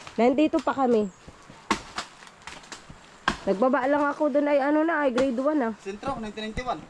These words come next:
Speaker 1: Mm.
Speaker 2: Oo.
Speaker 1: Baka di-,
Speaker 2: Nineteen ninety-one.
Speaker 1: baka may kubra dito ah.
Speaker 2: Meron.
Speaker 1: Hindi yan mawawalan. Simentado nga ano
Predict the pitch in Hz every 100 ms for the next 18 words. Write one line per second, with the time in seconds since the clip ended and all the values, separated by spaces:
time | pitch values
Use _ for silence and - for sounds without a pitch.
0 | - 185 180 165 165 381 151 - - -
1 | - - - - - - - - - -
2 | - - - - - - - - - -
3 | 202 202 196 208 208 214 208 214 247 233
4 | 190 208 214 - 190 185 208 202 220 262
5 | 254 220 - - - 160 160 - 185 185
6 | 175 175 185 185 190 233 175 165 226 214
7 | - - - - - - - - - -
8 | - - - - - - 180 180 - 190
9 | 185 185 190 190